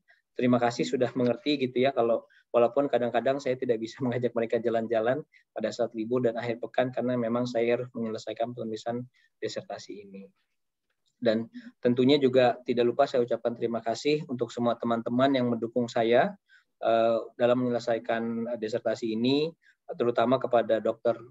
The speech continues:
Rozan Anwar, Ibu Enda Afif, Ibu Meike Malaon, Doktor Emil Alestianto Dardak, dan juga Doktor Ingrid Larasati Agustina yang sudah membantu banyak pada saat saya melakukan riset lapangan.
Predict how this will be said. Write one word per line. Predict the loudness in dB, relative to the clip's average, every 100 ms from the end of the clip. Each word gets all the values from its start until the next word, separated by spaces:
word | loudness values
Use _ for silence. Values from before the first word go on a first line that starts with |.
| -4
Rozan | -2 0 0
Anwar, | 0 4 6 6 6
Ibu | -2 -10 -4 -2 0
Enda | 0 -2 -4
Afif, | 2 4 4 2
Ibu | -6 -6
Meike | -4 -6 -4 -2 -2
Malaon, | -2 0 4 6 6 2 -4 _ -8 0
Doktor | 2 2 2
Emil | 2 0
Alestianto | 0 -2 -2 -4
Dardak, | 0 2 2 2
dan | 0
juga | 0 -2 -2
Doktor | -2 -2 -2
Ingrid | 0 2
Larasati | 2 0 -2 -4 -4 -6
Agustina | -10 -8 -2 0
yang | -2
sudah | -2 -2 0
membantu | 2 2 2 2
banyak | 2 2 0
pada | -2 -4
saat | -2 -4 -2
saya | -2
melakukan | -2 -6 -6 -6
riset | -8 -16
lapangan. | -20 -20 -20 -20